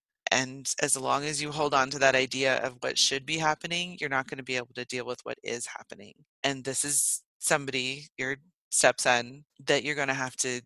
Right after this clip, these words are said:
figure out what to do with what's going on and not worry so much about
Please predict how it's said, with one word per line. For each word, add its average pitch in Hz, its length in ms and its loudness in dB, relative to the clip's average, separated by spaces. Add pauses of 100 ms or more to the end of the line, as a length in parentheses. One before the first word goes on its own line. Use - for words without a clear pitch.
(160)
figure 139 440 -2
out 131 240 4
what 139 220 0
to 143 80 -4
do 127 380 -6
with - 180 -10
what's 135 220 -2
going 120 320 -6
on 113 340 -6 (380)
and 127 260 -2 (260)
not 139 460 -2
worry 131 260 -8
so 120 220 -2
much - 240 -8
about 127 380 0